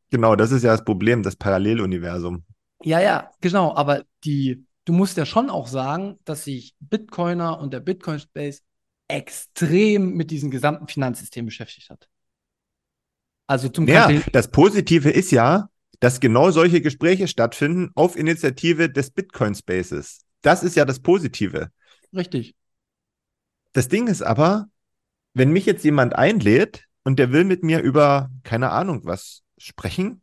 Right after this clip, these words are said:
Speaker 1: Und ich krieg da aber aus, aus meiner Sicht so viele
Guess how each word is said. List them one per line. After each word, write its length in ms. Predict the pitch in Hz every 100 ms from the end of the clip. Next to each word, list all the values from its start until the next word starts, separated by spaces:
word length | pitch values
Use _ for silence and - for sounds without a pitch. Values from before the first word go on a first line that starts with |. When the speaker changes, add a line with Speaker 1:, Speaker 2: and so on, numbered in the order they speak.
| _ _ _ _ _ _ _ _ _
Speaker 1:
Und 300 | 143 143 - _ _ _ _ _ _ _ _ _ _ _ -
ich 120 | -
krieg 240 | 170 175
da 120 | 170
aber 540 | 120 127 123 120 113 - _ _ -
aus, 240 | 117 -
aus 200 | 127 117
meiner 320 | 120 151 202
Sicht 380 | 98 101 - _ _ _
so 180 | - 220
viele 500 | - 160 131 107